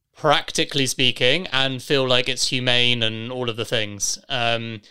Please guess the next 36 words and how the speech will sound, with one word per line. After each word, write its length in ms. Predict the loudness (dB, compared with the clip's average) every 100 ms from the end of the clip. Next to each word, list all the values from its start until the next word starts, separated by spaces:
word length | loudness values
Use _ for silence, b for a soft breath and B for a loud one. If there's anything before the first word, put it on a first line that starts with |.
| b b
I 100 | 2
don't 120 | 4 4
know. 120 | 2
There's 140 | 2
something 220 | 0 -2
about 200 | 0 2
being 160 | 2 2
in 80 | 0
the 80 | 0
room 240 | 0 0
when 100 | 0
I 60 | 0
was 160 | -2
doing 200 | -2 0
it 60 | -2
that 140 | -4
felt 220 | -4 -4
like 180 | -2 -2
I 100 | -2
was 340 | -2 -2 -4 -4
connecting 440 | 0 0 -2 -6
on 140 | -2 0
a 240 | 0 0
genuine, 380 | 0 0 0 -4
authentic 400 | -4 -4 -4 -4
level, 320 | -4 -4 -6
and 80 | -2
doing 160 | -4
it 100 | -4
behind 200 | -6 -6
a 40 | -4
screen 300 | -4 -4 -4
is 80 | -4
gonna 160 | -6
feel 460 | -4 -4 -4 -6 -10 b b b b _ -8
terrible. 560 | 0 0 0 -4 -6